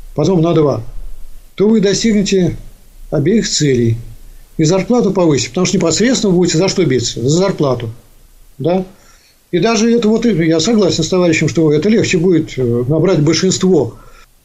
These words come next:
коллектива, а там требуется большинство, чтобы пройти всю эту процедуру по закону, под лозунгом повышения заработной платы. Да? Прежде всего, речь идет о тарифной ставке, на самом деле, потому что зарплату,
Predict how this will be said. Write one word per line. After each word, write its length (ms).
коллектива, 720
а 40
там 220
требуется 440
большинство, 440
чтобы 260
пройти 300
всю 200
эту 100
процедуру 480
по 120
закону, 420
под 160
лозунгом 460
повышения 640
заработной 460
платы. 300
Да? 300
Прежде 360
всего, 280
речь 200
идет 220
о 20
тарифной 380
ставке, 340
на 80
самом 240
деле, 160
потому 180
что 140
зарплату, 580